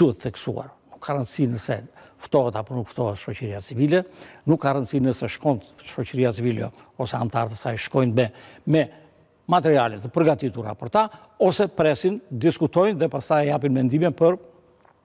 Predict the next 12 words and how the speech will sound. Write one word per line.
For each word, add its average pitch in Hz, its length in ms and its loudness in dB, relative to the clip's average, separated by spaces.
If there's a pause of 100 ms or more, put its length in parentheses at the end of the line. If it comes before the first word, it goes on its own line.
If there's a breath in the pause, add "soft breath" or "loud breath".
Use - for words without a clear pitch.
(200)
ë, 123 140 4 (340)
materialet 131 420 4
e - 60 -4
përgatitura 117 640 2
nga, 110 160 0 (440 loud breath)
ë, 117 120 2 (160)
Komisioni 120 520 0
Parlamentar 110 600 -4
për 113 180 -6
Reformën 113 380 -8
Zgjedhore. 101 420 -10 (840 loud breath)
Ë, - 120 -4